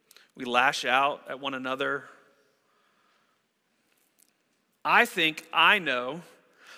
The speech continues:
exactly how my kids should behave at every moment of every day. And it usually revolves around not getting in my way. And when they don't listen,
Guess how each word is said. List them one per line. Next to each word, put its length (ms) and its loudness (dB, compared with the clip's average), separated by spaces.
exactly 720 4
how 200 4
my 180 4
kids 300 0
should 200 -8
behave 540 -6
at 160 4
every 320 4
moment 420 -2
of 160 -4
every 320 0
day. 380 2
And 100 -2
it 140 -2
usually 400 0
revolves 500 -4
around 520 -4
not 520 -2
getting 220 -4
in 100 -4
my 160 2
way. 360 2
And 80 -8
when 140 -2
they 160 8
don't 240 2
listen, 640 2